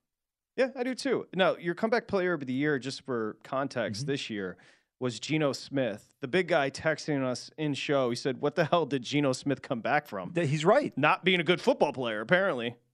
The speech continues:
Speaker 2: Uh, to me, a comeback player of the year should be like an Alex Smith or somebody coming off a catastrophic injury. Um, you know,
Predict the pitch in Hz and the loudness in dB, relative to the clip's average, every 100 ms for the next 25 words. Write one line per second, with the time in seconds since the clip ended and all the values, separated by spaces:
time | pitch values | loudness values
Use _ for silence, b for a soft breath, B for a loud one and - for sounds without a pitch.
0 | - - - 220 202 240 339 294 240 226 | -18 -16 -6 -4 2 2 2 2 4 2
1 | - 196 180 156 147 151 143 139 139 131 | 4 4 4 2 2 2 2 2 2 4
2 | 120 127 139 135 - 135 131 127 120 151 | 4 2 2 0 -2 4 4 2 -2 0
3 | 147 139 135 131 123 120 131 127 - 139 | 0 0 2 2 2 0 0 0 2 2
4 | 127 - 127 127 117 131 120 b b b | 2 0 0 0 2 2 2 b b b
5 | - 123 117 110 - _ - 147 131 123 | -2 2 2 2 -4 _ -4 2 4 2
6 | 151 | -2